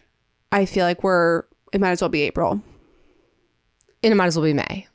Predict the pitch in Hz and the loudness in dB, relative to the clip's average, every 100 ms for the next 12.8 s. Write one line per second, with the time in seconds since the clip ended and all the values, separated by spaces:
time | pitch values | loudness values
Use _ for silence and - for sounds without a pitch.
0 | _ 233 254 226 208 175 185 185 143 - | _ 0 2 2 2 0 -2 -2 -2 -4
1 | - 87 196 202 175 170 - 175 196 190 | -4 -4 2 4 4 2 -2 -2 0 0
2 | - 196 - 226 226 - 269 262 226 220 | -2 -6 0 2 2 4 4 4 4 2
3 | - 143 - - 185 170 196 185 202 180 | 0 0 0 0 -2 0 0 2 0 0
4 | 190 156 101 185 - - 233 240 285 247 | 0 2 2 0 -2 0 2 4 4 4
5 | 226 214 208 190 175 165 - - 175 180 | 4 2 0 2 2 0 0 2 2 2
6 | 185 170 - 170 151 147 - 135 135 180 | 0 0 -2 -2 0 0 -2 -2 -2 -2
7 | 208 226 277 285 - _ - _ _ _ | 0 0 2 0 -2 _ -20 _ _ _
8 | _ _ _ _ _ _ _ _ _ - | _ _ _ _ _ _ _ _ _ -20
9 | - - 196 190 165 143 175 156 180 175 | -12 -2 0 2 0 0 0 0 0 0
10 | 165 156 127 143 131 147 190 196 - 190 | 0 0 0 -2 -4 -2 -2 -2 -2 0
11 | 185 - 160 165 156 160 185 - 175 151 | 0 0 0 0 0 0 -2 -2 -2 0
12 | 147 147 156 175 175 160 156 - | 0 0 0 2 2 2 0 -2